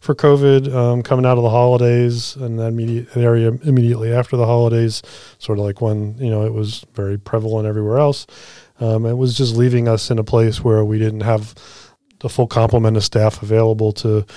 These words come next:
to keep things open. And we, obviously we also didn't wanna spread it around any more than it was already being spread around. So we shut the, uh, the city, uh, the count-, the, the public counters here down at City Hall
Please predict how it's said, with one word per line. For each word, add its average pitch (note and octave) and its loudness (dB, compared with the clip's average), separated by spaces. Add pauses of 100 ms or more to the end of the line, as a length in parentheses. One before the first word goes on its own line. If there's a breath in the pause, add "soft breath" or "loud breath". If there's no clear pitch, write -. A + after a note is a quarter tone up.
(160 loud breath)
to - -18
keep C3 0
things A#2 2
open. A2+ 2
And A2 -2
we, G#2+ -4
obviously G#2 -6
we G#2 -4
also G#2+ -4
didn't G#2+ -4
wanna G#2 -2
spread A2 -4
it G#2 -2
around A2 0
any G#2+ -2
more G#2+ 0
than G#2+ -2
it G#2+ -8
was A2 -6
already G#2+ -2
being A2+ -2
spread A2 -6
around. G#2 -6 (460 loud breath)
So - -2
we C3 2
shut C3 0 (160)
the, A2+ -2
uh, G#2+ -4
the C3 -6
city, A2+ -2 (340)
uh, G#2+ -8
the G#2+ -8
count-, A#2 -4
the, A2+ -4
the A2 -6 (140)
public A2 -2
counters A2 -4
here G#2+ -8
down G#2 -6
at G#2 -12
City G#2+ -8
Hall A2+ -2